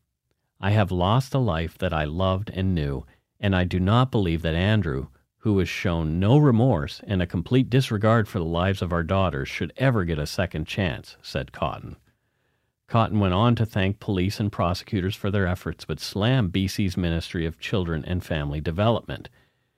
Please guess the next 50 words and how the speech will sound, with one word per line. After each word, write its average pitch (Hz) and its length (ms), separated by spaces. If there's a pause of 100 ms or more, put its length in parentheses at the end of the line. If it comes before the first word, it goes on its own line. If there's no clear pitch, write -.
(100)
who 104 160
she 113 220
said, 87 280
quote, - 300
"failed 127 460
us - 280
leading 101 320
up 92 140
to 120 100
the 107 80
girls' 73 380
deaths." - 580 (1400)
"I 107 120
did 120 160
everything 170 380
in 160 120
my 147 140
power 135 340
to 80 60
keep 104 200
my 87 140
children 98 420
safe," 123 400
she - 160
said. 67 380 (360)
"However, 139 380
my 92 180
concerns 101 520
made 101 240
to 95 80
the 92 160
M 104 140
C 90 200
F 82 200
D 131 160
about 87 240
my 85 140
children's 101 500
well-being 87 580
in 85 80
their 80 120
father's 95 440
care 90 440
and 87 200
Andrew's 104 420
mental 90 300
health 135 300
fell 110 400
on 92 200
deaf 85 280